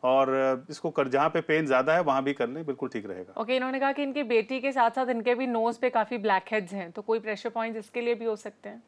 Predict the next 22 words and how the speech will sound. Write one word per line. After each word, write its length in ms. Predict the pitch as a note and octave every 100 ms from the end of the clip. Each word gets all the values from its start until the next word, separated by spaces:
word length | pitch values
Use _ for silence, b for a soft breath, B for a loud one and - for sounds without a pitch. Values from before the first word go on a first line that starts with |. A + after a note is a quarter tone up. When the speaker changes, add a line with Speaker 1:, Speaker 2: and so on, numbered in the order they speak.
| _ _ _
Speaker 1:
ब्लैक 320 | B2+ D3 E3
हेड्स 180 | G3+ F#3
के 140 | - F#3+
लिए 280 | G3 G3 F#3
बेस्ट 320 | E3 D#3+ -
है 80 | F3+
कि 140 | E3
आप 220 | D#3+ D#3 - _ _ _ _ _ _ _ _ - - - _ - _ _ _
अपने 360 | C3+ D3 D#3 D#3+ C#3+ - _ _
अंगूठे 420 | C3 B2+ C3+ E3+
पर, 240 | D#3+ D#3 - _ _ _ _ _ _ _ _ _ _ _ _ _ _ _ -
ये 140 | C#3 -
ठीक 280 | - D#3+ -
इस 240 | E3 C#3+
जगह 220 | B2+ B2 A#2+
पर 220 | D#3+ - _ _ _ _ _ _ _ _ _ _ _ _ _ _ _ _ _ _ _ _ _ _ _ _ _ _ _
लाइट 340 | - B2 C#3 C#3+
ब्लू 140 | D#3
कलर 260 | D3+ C#3+ C3+
ऐसे 160 | C3
लगा 220 | A#2+ G#2+ G2
लें। 140 | G2